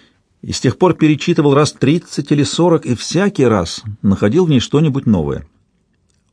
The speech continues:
Оруэлл был великолепным рассказчиком – и, видимо, терпеть не мог тоталитарное государство, возникшее в Советском Союзе. Тысяча девятьсот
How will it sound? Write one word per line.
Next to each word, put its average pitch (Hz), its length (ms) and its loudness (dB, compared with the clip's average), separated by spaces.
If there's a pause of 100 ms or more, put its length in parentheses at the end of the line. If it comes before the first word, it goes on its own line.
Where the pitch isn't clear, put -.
(140)
Оруэлл 165 460 4
был 147 200 0
великолепным 139 840 2
рассказчиком – 101 840 -2 (1120)
и, 104 100 4
видимо, 127 360 4
терпеть 117 400 0
не 117 80 4
мог 107 300 4
тоталитарное 104 680 0
государство, 110 680 -4 (340)
возникшее 104 540 0
в - 60 -8
Советском 98 400 0
Союзе. 82 440 -4 (960)
Тысяча 151 400 0
девятьсот 113 480 0